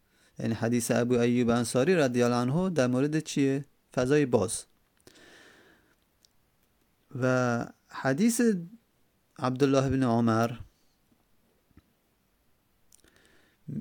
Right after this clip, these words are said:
رضی الله عنهما، از این هم گرفتن، جمهور علما گرفتن که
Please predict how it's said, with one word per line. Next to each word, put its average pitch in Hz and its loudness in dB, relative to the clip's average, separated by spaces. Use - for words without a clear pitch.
رضی 123 0
الله 131 2
عنهما، 143 0
از 135 0
این 202 2
هم 196 0
گرفتن، 170 0
جمهور 127 0
علما 123 0
گرفتن 147 -2
که 190 -2